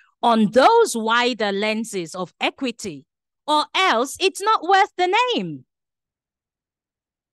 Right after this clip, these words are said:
And my fear is that we're getting into a kind of a comfort zone by traipsing everything as inclusive science communication.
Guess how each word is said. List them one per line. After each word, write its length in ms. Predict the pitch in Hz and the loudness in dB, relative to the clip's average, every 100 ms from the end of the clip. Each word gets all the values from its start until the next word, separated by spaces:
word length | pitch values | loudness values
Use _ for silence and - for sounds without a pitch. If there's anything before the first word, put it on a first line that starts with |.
| _ _ _ _ | _ _ _ _
And 280 | 294 302 285 | -2 0 2
my 240 | 302 427 440 | 2 0 -2
fear 420 | - 370 370 359 | -2 0 0 0
is 220 | 311 254 | -2 -4
that 220 | - 262 240 | -4 -6 -4
we're 200 | 254 233 | -4 -4
getting 540 | 254 339 - 370 285 | -2 -4 -2 -4 -2
into 460 | - 294 302 294 240 | -2 -2 -2 0 0
a 100 | 226 | 0
kind 480 | 233 285 277 285 247 | 0 2 2 2 0
of 120 | 214 | 0
a 100 | 214 | -2
comfort 520 | - 277 269 247 202 | 0 0 0 -2 -2
zone 720 | 160 190 381 403 180 151 143 - _ _ _ _ _ - | -2 2 4 4 2 -2 -8 -12 _ _ _ _ _ -4
by 220 | 240 226 | -2 -4
traipsing 640 | - 302 294 - 277 233 240 | -4 -2 -2 -4 -4 -2 0
everything 600 | 269 240 277 - 247 240 | 0 0 -4 -4 -6 -4
as 220 | 220 202 | -4 -2
inclusive 580 | 214 214 214 254 247 220 | -2 -2 0 -2 0 -4
science 400 | - 233 226 226 | 0 2 2 -2
communication. 1000 | 214 190 190 185 311 440 466 226 147 | -2 -2 -2 0 0 0 -2 -4 -4